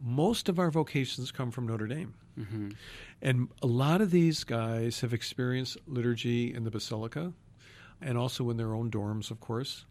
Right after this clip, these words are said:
Speaker 1: usually with Holy Cross priests. And I would say generally Holy Cross priests take liturgy very seriously.
Speaker 2: Mm-hmm.
Speaker 1: So there's something about how we pray together, how we live together,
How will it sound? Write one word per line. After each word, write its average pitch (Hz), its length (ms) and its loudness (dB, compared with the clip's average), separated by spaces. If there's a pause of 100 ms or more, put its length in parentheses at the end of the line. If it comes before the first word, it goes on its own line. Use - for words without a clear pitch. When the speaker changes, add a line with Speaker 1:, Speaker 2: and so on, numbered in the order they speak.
Speaker 1:
usually 123 380 0
with 113 220 0
Holy 117 240 -2
Cross 113 320 -6
priests. - 480 -8 (420)
And 156 100 -2
I 233 60 0
would 277 140 -2
say 185 320 -2
generally 175 580 0
Holy 170 300 -2
Cross 151 500 -4
priests - 560 -4 (400)
take 139 220 0
liturgy 120 360 0
very 107 300 -4
seriously. 107 680 -8 (180)
Speaker 2:
Mm-hmm. 117 120 -12 (360)
Speaker 1:
So - 180 4
there's 143 200 4
something 208 400 0
about 127 400 0 (580)
how 165 260 0
we 160 180 6
pray 135 380 0
together, 104 640 -4 (680)
how 139 180 -2
we 131 160 2
live 127 360 0
together, 104 600 -4